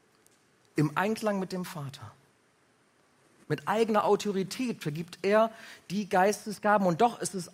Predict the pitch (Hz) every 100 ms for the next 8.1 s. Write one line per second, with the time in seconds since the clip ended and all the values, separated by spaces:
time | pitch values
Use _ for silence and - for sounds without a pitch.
0 | - 170 190 196 156 135 - - - _
1 | - 170 185 - 170 143 120 143 156 170
2 | - 220 226 190 170 202 220 143 143 -
3 | 170 202 185 180 - - 135 127 147 170
4 | 214 - - 202 - - - 110 104 123
5 | 147 151 98 95 _ _ _ _ _ _
6 | _ - 117 - 151 160 101 110 110 _
7 | _ - 147 - 165 135 143 139 120 -
8 | 117